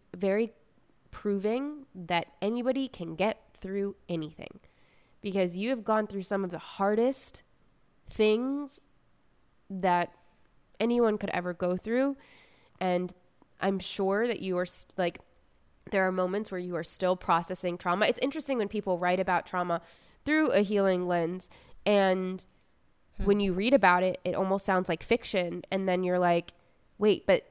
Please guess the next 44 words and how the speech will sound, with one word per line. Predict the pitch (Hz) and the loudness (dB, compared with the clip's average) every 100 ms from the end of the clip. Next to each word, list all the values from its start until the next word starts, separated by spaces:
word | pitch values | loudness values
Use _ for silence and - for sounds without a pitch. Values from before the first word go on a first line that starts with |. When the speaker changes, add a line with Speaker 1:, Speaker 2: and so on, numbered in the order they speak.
| _ _ _ _ | _ _ _ _
Speaker 1:
like, | - 196 - - | -2 -2 -2 -6
they | - 226 | 0 0
still | 226 294 | 2 0
carry | 294 - 294 453 | 0 0 0 2
that. | 240 - - - | 0 -2 -8 -4
Like, | 214 - | -2 4
that | 240 | 4
is | 285 | 4
still | 277 - 254 | 2 2 2
Speaker 2:
Yeah. | 214 | 0
Speaker 1:
a | |
part | - 208 247 | 0 0 2
of | 233 | 0
them. | 214 214 | -2 -2
That | 202 | -2
is | 208 | -2
still | - 208 | -2 -2
a | 185 | 0
part | 196 | 0
Speaker 2:
Yeah. | 196 | -2
Speaker 1:
of | 185 | -2
their | 190 185 185 - - - - - | 0 0 0 -6 -18 -20 -16 -8
Speaker 2:
Yeah. | 185 | -4
Speaker 1:
existence." | 185 220 - 220 208 - - - - _ - | 2 2 4 2 0 -4 -8 -20 -20 _ 0
Um, | 208 208 185 180 - - _ _ _ _ - | 4 4 4 0 -8 -14 _ _ _ _ -2
and | 220 220 220 - - | 2 2 -2 -6 -4
some | - 254 | 2 4
of | 311 269 | 4 4
the | 254 | 0
hardest | - - 214 233 226 226 | 0 2 4 4 2 0
and | 208 | 0
lowest | 196 196 202 | 2 2 0
points | - 196 196 | -2 -2 -2
of | 190 | -4
your | 196 185 | -2 2
life | 196 233 - | 2 0 -2
were | 202 - | -8 -4
only | 202 226 277 | -2 0 0
a | |
few | 294 262 | 0 -2
years | 226 190 240 240 | 0 0 0 0
ago. | 185 175 185 - - _ _ _ - - | -4 -6 -10 -18 -20 _ _ _ -18 -16
Speaker 2:
Yeah. | 202 208 202 - _ - - - | -14 -16 -20 -20 _ -20 -20 -16
Yeah. | 180 214 | -12 -12